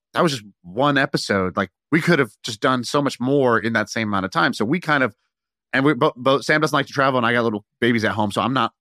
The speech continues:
I'm not looking to travel either. So we kind of don't do it that much. How do you guys measure that, uh, think about that trade-off of, like, the live fan experience, which is, creates super fans,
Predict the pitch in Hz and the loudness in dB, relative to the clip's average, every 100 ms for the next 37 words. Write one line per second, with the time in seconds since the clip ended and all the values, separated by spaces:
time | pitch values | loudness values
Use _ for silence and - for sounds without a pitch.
0 | _ _ 123 117 120 123 117 110 110 98 | _ _ -10 -4 -2 -2 -2 -2 -4 -2
1 | 110 95 110 156 113 92 113 147 139 127 | -2 0 2 2 2 0 0 0 0 -2
2 | 95 113 - 123 139 143 151 180 - _ | 0 -4 -4 -2 0 0 -2 -2 -6 _
3 | _ _ 135 160 156 139 120 101 107 107 | _ _ 0 0 0 2 0 0 -2 -2
4 | 104 82 - 110 98 - 147 143 104 101 | -4 -6 -4 -4 -4 -4 -4 0 0 0
5 | 98 - 104 95 85 - 87 - 85 92 | -2 -2 -2 -2 -4 -6 -6 -6 -8 -8
6 | 92 110 117 113 - 117 110 - - 123 | -2 0 2 0 -2 -2 -2 -8 -6 -4
7 | 120 117 - - 95 _ _ _ _ _ | -2 -4 -8 -12 -14 _ _ _ _ _
8 | - - 123 107 - 151 156 170 170 180 | -14 -2 0 0 -2 -2 -2 0 2 2